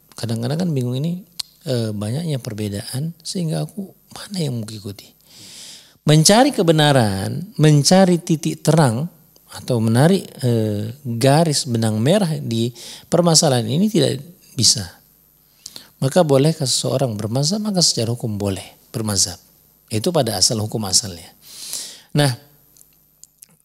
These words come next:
bolehkah bagi kita yang kemudian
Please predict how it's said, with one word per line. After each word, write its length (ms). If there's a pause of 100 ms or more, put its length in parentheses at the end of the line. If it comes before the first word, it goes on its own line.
(120)
bolehkah 540
bagi 240
kita 320
yang 160
kemudian 880